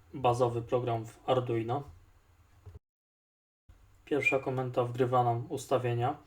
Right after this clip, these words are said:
i za nią dajemy elementy, które mają być wgrane tylko raz lub wykonane. A po void loop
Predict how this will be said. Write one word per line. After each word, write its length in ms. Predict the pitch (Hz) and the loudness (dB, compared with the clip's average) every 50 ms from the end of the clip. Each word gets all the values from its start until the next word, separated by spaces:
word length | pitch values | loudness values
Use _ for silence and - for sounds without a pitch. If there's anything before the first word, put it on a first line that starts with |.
| _ - - - - - _ _ - | _ -20 -20 -20 -20 -20 _ _ -6
i 80 | 139 123 | -2 2
za 140 | 131 127 | 2 2
nią 200 | 135 135 131 131 | 2 2 -2 2
dajemy 360 | 127 127 127 131 127 127 123 123 | 4 4 4 4 4 4 2 2
elementy, 500 | 120 120 120 123 123 127 127 123 135 135 | 2 2 2 0 0 -2 -2 -4 -4 -6
które 260 | - - 131 127 123 | -4 -2 0 0 2
mają 280 | 123 123 123 123 120 | 2 2 2 2 2
być 240 | 123 120 - - - - - | 0 -2 -4 -6 -14 -12 -12
wgrane 480 | 131 120 120 123 123 123 120 120 117 117 | -10 -8 -4 2 4 4 6 4 4 0
tylko 340 | - 123 120 117 - 127 123 | 0 -2 -4 -2 0 2 2
raz 380 | 113 110 104 - - - - - - - - - - - _ - _ - - - - | 2 2 0 -4 -12 -20 -20 -20 -20 -20 -20 -20 -20 -20 _ -20 _ -20 -20 -12 -8
lub 180 | 127 123 120 | -6 -6 -4
wykonane. 640 | 117 123 127 120 - 123 120 120 117 113 110 104 - - - - - - _ - _ _ - - - - - - - - - - - - - - - _ _ - - - | 2 2 2 2 2 2 4 4 4 2 2 -4 -12 -16 -20 -20 -20 -20 _ -20 _ _ -20 -20 -20 -20 -18 -18 -18 -18 -20 -20 -20 -20 -20 -20 -20 _ _ -20 -10 -10
A 60 | 127 | -6
po 180 | - 131 123 | -2 0 2
void 280 | 120 131 135 131 127 127 | 4 6 4 4 4 0
loop 280 | 123 127 127 127 - | 0 0 0 -2 -4